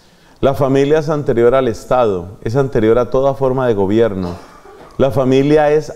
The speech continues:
anterior también a todo lo que tiene que ver con entretenimiento, ciencia, deporte, arte.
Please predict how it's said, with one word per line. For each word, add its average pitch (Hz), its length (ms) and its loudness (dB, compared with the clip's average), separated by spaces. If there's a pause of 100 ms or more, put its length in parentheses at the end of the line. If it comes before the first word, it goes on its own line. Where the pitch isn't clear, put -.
anterior 123 800 0 (1500)
también 123 720 0 (640)
a 107 220 -2
todo 127 240 2
lo 135 120 -2
que 113 120 -4
tiene 120 320 -2
que 120 140 2
ver 127 280 2
con 117 220 -2
entretenimiento, 107 1160 0
ciencia, 117 680 0
deporte, 107 840 -2
arte. 110 520 -4